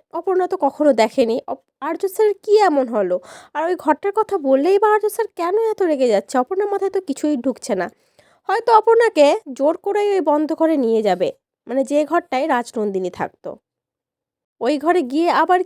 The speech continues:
কি হবে আর্যর অপর্ণার মধ্যে? রাজনন্দিনীর সমস্ত স্মৃতি কি আবার অপর্ণার মনে পড়তে শুরু করবে? কি মনে হচ্ছে তোমাদের, অবশ্যই কমেন্ট করে জানিও। পরবর্তী আপডেট নিয়ে তাড়াতাড়ি আসছি, সঙ্গে থেকো, সাথে থেকো, চ্যানেলটা সাবস্ক্রাইব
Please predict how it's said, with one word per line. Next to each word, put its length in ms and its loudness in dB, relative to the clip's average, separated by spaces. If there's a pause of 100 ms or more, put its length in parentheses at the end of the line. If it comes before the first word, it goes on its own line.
কি 180 4
হবে 500 0 (100)
আর্যর 380 -4
অপর্ণার 480 -2
মধ্যে? 380 -6 (800)
রাজনন্দিনীর 680 2
সমস্ত 500 -2
স্মৃতি 360 -2
কি 220 4
আবার 260 4
অপর্ণার 540 0
মনে 280 0
পড়তে 320 -4
শুরু 260 -2
করবে? 500 0 (360)
কি 180 4
মনে 260 4
হচ্ছে 220 -2
তোমাদের, 360 0
অবশ্যই 340 -2
কমেন্ট 320 0
করে 160 -2
জানিও। 420 0
পরবর্তী 600 -4
আপডেট 340 -2
নিয়ে 160 -2
তাড়াতাড়ি 500 -6
আসছি, 300 -8
সঙ্গে 360 -2
থেকো, 280 -4
সাথে 280 -10
থেকো, 320 -6 (340)
চ্যানেলটা 340 0
সাবস্ক্রাইব 560 -4